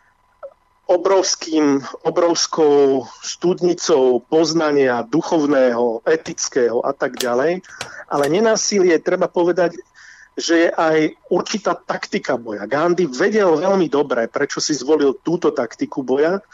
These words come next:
pretože násilím by proti mocnému, takému mocnému nepriateľovi, ako je britské in-, impérium, neuspel. Aj my si musíme uvedomiť, že ak chceme ľudí vyviesť z chudoby,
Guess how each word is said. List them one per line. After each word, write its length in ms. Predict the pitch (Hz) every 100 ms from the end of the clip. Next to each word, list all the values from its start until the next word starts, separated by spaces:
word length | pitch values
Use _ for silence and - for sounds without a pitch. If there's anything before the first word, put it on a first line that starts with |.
| - - - -
pretože 480 | 151 156 170 170 156
násilím 800 | 156 196 202 - 170 131 127 127
by 100 | 127
proti 460 | 147 147 165 156 -
mocnému, 800 | 156 147 - - 190 175 151 -
takému 600 | - 180 208 190 156 -
mocnému 460 | 156 156 - 175 160
nepriateľovi, 800 | 143 151 170 160 165 160 151 151
ako 140 | 143 - 143
je 20 |
britské 440 | 120 160 - 180
in-, 240 | 151 139 - 160
impérium, 560 | 160 156 156 147 143 123
neuspel. 640 | 143 160 - - 98 107 _ - - - - - - - - _ -
Aj 160 | 156
my 140 | 156 214
si 160 | - 240
musíme 480 | 214 - 175 147
uvedomiť, 560 | - 156 147 131 127 120
že 140 | 117 131
ak 200 | 165 160 -
chceme 480 | - 208 214 143 107 - -
ľudí 640 | 135 165 143 127 117 110 113 - _ _
vyviesť 420 | 123 165 165 143 -
z 40 | -
chudoby, 440 | 175 175 160 113